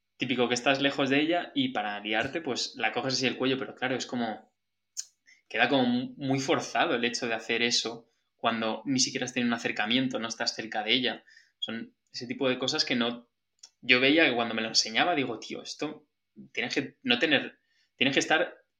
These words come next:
hiperdesensibilizado de, de la realidad <laughs> para hacerlo, tío, como, no tiene sentido, tío". Y claro, yo veía eso y digo, llevaba tres, cuatro meses practicando y digo, "Tío, no sé, no veo que haya una mejora sustancial desde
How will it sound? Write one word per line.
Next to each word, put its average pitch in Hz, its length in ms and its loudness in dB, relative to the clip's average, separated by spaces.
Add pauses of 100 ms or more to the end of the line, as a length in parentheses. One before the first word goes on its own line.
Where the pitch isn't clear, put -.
(260)
hiperdesensibilizado 131 1080 4
de, 127 400 6
de 117 340 4
la 117 140 8
realidad 127 520 12
<laughs> - 20 6
para 139 120 12
hacerlo, 175 500 8
tío, - 300 2
como, 139 300 4 (480)
no 156 120 2
tiene 175 200 8
sentido, 139 600 6
tío". 135 260 6
Y - 140 -2
claro, 139 200 6
yo 117 180 4
veía 135 340 2
eso - 300 -2
y 123 100 -4
digo, 113 360 -4 (260)
llevaba 117 280 -2
tres, 139 260 2
cuatro 135 280 0
meses 139 260 0
practicando 170 640 -4 (580)
y 120 140 -6
digo, 110 320 -8
"Tío, 160 340 -4
no 110 420 -6
sé, - 300 0
no 117 240 -2
veo 139 400 0
que 131 100 -6
haya 127 120 -2
una 127 120 0
mejora 120 400 4
sustancial 123 720 2
desde 110 520 0